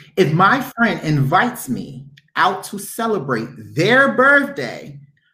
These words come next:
I shouldn't have to pay and bring a gift, a gift. I don't care if it's dinner. I don't care what it is. I, you're inviting me somewhere is what they're saying. So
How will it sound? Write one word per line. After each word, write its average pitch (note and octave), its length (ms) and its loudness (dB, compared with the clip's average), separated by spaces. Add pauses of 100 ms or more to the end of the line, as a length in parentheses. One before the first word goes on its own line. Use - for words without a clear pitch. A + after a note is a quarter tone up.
(120)
I F3+ 220 2
shouldn't G#3 440 -4
have F#3+ 300 -4
to C#3+ 140 -6
pay B3+ 520 -2 (920)
and G3+ 200 4
bring E3+ 220 0
a D3 60 -2
gift, C#3+ 580 -4
a E3+ 160 2
gift. - 400 0
I F3 100 6
don't G#3+ 140 -6
care F#3+ 220 -2
if E3+ 100 -6
it's C3+ 160 -6
dinner. G3+ 220 0
I F#3 100 0
don't G3 140 -4
care D#3+ 160 -2
what F3+ 200 0
it E3 80 -2
is. A#2+ 220 -4
I, E3 240 -2 (120)
you're B3 200 2
inviting E3+ 420 0
me A#3 140 4
somewhere C3 380 0
is B2 120 -6
what A#2+ 80 -8
they're A#2 120 -8
saying. A#2 440 -6 (200)
So E3 340 2